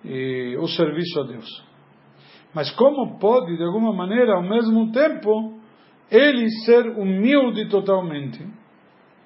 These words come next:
e ter uma posi-, ser e se posicionar ao mesmo tempo com firmeza? Se eu não sou nada, olha, se você não colocar tefilim, eu te, eu te dou cem mil reais.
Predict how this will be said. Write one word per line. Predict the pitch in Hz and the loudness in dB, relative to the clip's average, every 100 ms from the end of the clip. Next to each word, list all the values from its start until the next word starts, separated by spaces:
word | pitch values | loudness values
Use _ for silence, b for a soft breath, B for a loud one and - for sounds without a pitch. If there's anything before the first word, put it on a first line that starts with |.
| _ _ _ _ _ _ _ - | _ _ _ _ _ _ _ -6
e | 185 - | -4 6
ter | 277 269 233 | 8 8 6
uma | 220 214 | 0 0
posi-, | 208 202 226 | 0 -2 -2
ser | - 247 247 | 4 4 4
e | |
se | 220 214 | 0 -2
posicionar | 190 190 170 208 226 220 | -2 -4 -2 -2 0 0
ao | 185 | 0
mesmo | 185 170 175 165 | -4 -6 -6 -4
tempo | 185 160 | -4 -4
com | 156 147 | -10 -8
firmeza? | 165 151 135 127 143 - _ _ _ b b b b | -8 -8 -8 -10 -16 -20 _ _ _ b b b b
Se | - | -8
eu | 294 | -2
não | 247 | 0
sou | 233 | 2
nada, | 226 277 233 214 220 - b b b | 0 0 0 -2 -4 -14 b b b
olha, | 233 247 220 | 6 6 6
se | - 220 | 2 -6
você | 208 - 254 240 226 208 190 175 - b b b - | -6 4 6 6 4 0 -8 -10 -16 b b b -4
não | 196 226 | 2 4
colocar | 214 196 208 | 4 2 0
tefilim, | 202 190 196 262 | 0 -4 -4 -2
eu | 240 | -2
te, | 202 | -2
eu | 185 196 190 | 0 -2 -2
te | 196 | -2
dou | 196 185 175 - | 0 0 -2 -4
cem | 180 175 | -4 -4
mil | 185 | -4
reais. | 170 165 127 113 - - | 0 0 0 -6 -20 -20